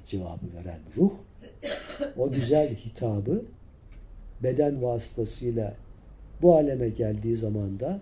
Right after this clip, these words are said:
hafızasında taşır ve o güzel sözü arar. O güzel sesi arar derler mutasavvıflar ve mutasavvıf müzisyenler. Dolayısıyla musikinin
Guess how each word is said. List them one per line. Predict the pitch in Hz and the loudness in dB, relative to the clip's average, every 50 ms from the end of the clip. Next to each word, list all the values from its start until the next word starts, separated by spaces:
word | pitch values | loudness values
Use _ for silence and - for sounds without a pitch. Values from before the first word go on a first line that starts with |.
| - - | -8 -6
hafızasında | 110 117 117 113 - 120 117 113 104 - 117 117 123 120 | -4 -4 -4 -4 -4 -4 -4 -4 -4 -4 -4 -2 -2 -2
taşır | - - 107 110 - 175 208 - - - - - - - - - - - - - - - - - | -2 -4 -6 -4 -4 -6 -8 -8 -12 -20 -20 -20 -20 -20 -20 -20 -20 -20 -20 -20 -20 -20 -8 2
ve | 139 165 180 | 6 8 10
o | 175 160 123 | 10 8 6
güzel | 117 110 107 131 139 156 208 | 0 0 0 2 0 0 -2
sözü | - - 120 110 107 135 | -4 -4 -4 -2 -2 -2
arar. | 113 101 95 95 92 - - - - - - - - - - - - - - - - - | -4 -4 -4 -6 -6 -8 -10 -10 -10 -12 -12 -12 -12 -14 -14 -14 -16 -18 -18 -16 -12 -4
O | 117 117 113 | -4 -2 -2
güzel | 117 110 113 120 117 110 | 0 0 0 0 0 0
sesi | - - 104 - - 107 | -2 -4 -6 -6 -6 -8
arar | 98 92 95 90 92 - - | -8 -6 -6 -6 -8 -10 -12
derler | - 71 69 - - - - - - - - - - - - - - | -12 -14 -12 -14 -14 -16 -16 -18 -18 -16 -18 -18 -18 -18 -16 -10 -8
mutasavvıflar | 113 117 - 110 104 - - 101 90 90 - - - 110 120 151 - - - - - - - - - - - | -6 -4 -2 -2 -4 -2 -4 -6 -6 -8 -12 -10 -8 -8 -8 -8 -10 -14 -18 -20 -20 -20 -20 -20 -16 -6 -2
ve | 113 110 113 117 | -2 0 0 -2
mutasavvıf | 113 101 98 - 110 107 107 - 95 92 101 113 113 - | -4 -6 -6 -4 -4 -6 -4 -4 -6 -6 -6 -8 -8 -8
müzisyenler. | 98 90 - - - - - 82 76 73 73 - - - - - - - - - - - - - - - - - - - - - - - | -10 -8 -8 -8 -12 -10 -12 -12 -12 -12 -14 -14 -14 -14 -14 -14 -14 -14 -14 -14 -16 -16 -16 -16 -16 -16 -18 -18 -18 -18 -18 -16 -8 0
Dolayısıyla | 120 120 131 143 151 147 - - 208 175 156 185 226 233 - - - - - - - - - - - - - - - - - - - - - - - - - - - - - 120 | 0 2 4 4 2 2 2 2 2 4 4 2 0 -2 -8 -12 -14 -14 -14 -14 -14 -12 -12 -12 -12 -12 -14 -14 -14 -14 -12 -12 -12 -12 -12 -12 -12 -12 -12 -12 -14 -12 -8 -4
musikinin | 139 147 139 - 156 143 - - 151 147 151 175 208 226 233 - | -4 -4 -2 -2 -4 -4 -2 0 0 2 4 4 4 4 2 -2